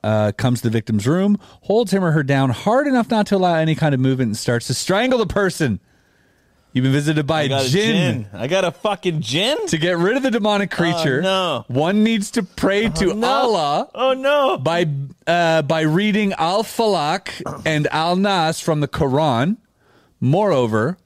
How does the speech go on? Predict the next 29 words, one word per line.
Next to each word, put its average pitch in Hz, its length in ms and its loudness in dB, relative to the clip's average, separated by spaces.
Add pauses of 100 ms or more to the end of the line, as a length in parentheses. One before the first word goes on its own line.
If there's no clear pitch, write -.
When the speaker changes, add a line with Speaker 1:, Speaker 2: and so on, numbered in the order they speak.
(200)
Speaker 1:
in 131 160 2
some 190 420 0
derivatives 104 580 0
of 101 80 -4
the 98 80 -6
story, 98 420 -2
the 104 120 -4
jinn 139 460 -2
has 123 240 -2
a 113 60 0
wide 120 460 0
hat, 120 560 -4 (1040)
and 117 140 0
if 123 100 -6
the 113 80 -2
person 151 480 -2
can 143 140 0
show 131 220 0
the 120 100 -4
courage 117 480 -2
and 110 200 -4
take 175 300 -2
its - 140 -6
hat, 98 280 -4
the 101 80 -8
jinn 107 240 0
becomes 101 380 -4
his 160 340 -2
slave. 85 640 -4